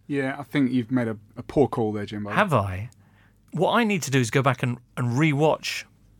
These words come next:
Speaker 2: P T A, as listeners call it,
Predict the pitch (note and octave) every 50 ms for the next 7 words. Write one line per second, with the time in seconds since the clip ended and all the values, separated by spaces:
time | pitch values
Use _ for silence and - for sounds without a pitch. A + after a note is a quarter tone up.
0 | - - _ - - - A#2+ A2 - - B2 A2 G2 F2+ E2+ F#2 A2+ A#2+ - -
1 | _ _ - _ _ _ _ _ _ - - G2+ G2+ G2+ F#2+ - - - E3 A#2
2 | G#2 G2 - - G2+ F#2 - - - G2 F#2 F#2+ A2+